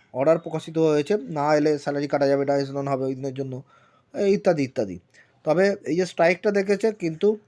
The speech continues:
কেন্দ্রীয় সরকার যে, আহ, রিসেন্ট, আহ, চারটে লেবার, আহ, কোড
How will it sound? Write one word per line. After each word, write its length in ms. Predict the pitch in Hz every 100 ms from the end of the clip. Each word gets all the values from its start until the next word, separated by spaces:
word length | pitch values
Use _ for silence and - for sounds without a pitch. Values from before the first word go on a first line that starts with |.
| _ -
কেন্দ্রীয় 400 | 190 202 233 254
সরকার 500 | 233 226 208 220 202
যে, 160 | 196 202 196 _ _ _ -
আহ, 240 | 131 147
রিসেন্ট, 460 | 156 - 196 190 147
আহ, 320 | 127 151 151
চারটে 420 | 139 151 - 190
লেবার, 360 | 156 160 170 170 165 _ _ _ -
আহ, 120 | 131 -
কোড 220 | 214 202